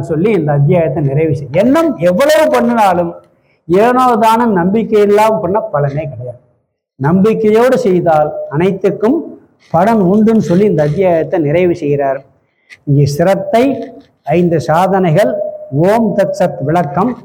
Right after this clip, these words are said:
ஐந்து சாதனைகளில் கடவுள் விஷயம், உணவு விஷயம், யஜ்ஞ விஷயம், தவ விஷயம், தான விஷயம். இதில் சாத்வீகமானதை தேர்ந்தெடுத்து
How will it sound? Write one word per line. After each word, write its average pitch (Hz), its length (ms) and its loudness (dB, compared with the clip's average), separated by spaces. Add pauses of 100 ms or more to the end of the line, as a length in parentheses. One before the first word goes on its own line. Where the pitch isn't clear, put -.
(580)
ஐந்து 202 220 2 (100)
சாதனைகளில் 208 680 2 (100)
கடவுள் 208 380 2
விஷயம், 226 360 0 (380)
உணவு 208 220 2 (100)
விஷயம், 226 380 0 (300)
யஜ்ஞ 214 400 0
விஷயம், 233 340 0 (280)
தவ 196 280 2
விஷயம், 180 360 0 (260)
தான 170 220 0 (100)
விஷயம். 139 300 -4 (680)
இதில் 220 280 2
சாத்வீகமானதை 247 920 2 (140)
தேர்ந்தெடுத்து 220 640 2